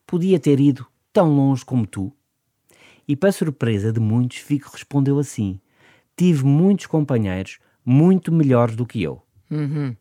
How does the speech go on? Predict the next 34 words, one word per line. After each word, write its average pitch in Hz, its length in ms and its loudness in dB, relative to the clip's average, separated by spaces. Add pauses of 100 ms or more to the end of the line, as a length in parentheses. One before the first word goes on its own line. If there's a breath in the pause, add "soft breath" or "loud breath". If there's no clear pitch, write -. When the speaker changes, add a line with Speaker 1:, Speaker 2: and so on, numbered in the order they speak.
(160)
Speaker 1:
mas 131 240 0
que - 80 -20
por 151 120 2
uma 160 160 2
razão 151 340 2
ou 165 160 2
outra 117 280 2
não 139 160 4
chegaram 135 360 0
ao 139 120 2
topo." - 440 -4 (460 soft breath)
Concluindo, 156 680 2 (480 soft breath)
a 220 60 -2
qualidade 165 640 0
não 156 180 0
é 151 80 0
o 147 60 0
mais 139 240 -4
importante. 123 720 -10 (560 soft breath)
E 117 120 -2
hoje, 143 200 2
de - 40 -20
facto, 117 280 -6
o 110 40 -6
que 143 80 -4
a 143 40 2
investigação 123 480 -2
científica 104 520 -4
diz 90 160 -6
sobre 98 220 -2
a 98 60 2
alta 127 260 -2
performance 98 640 -6
confirma 117 680 -2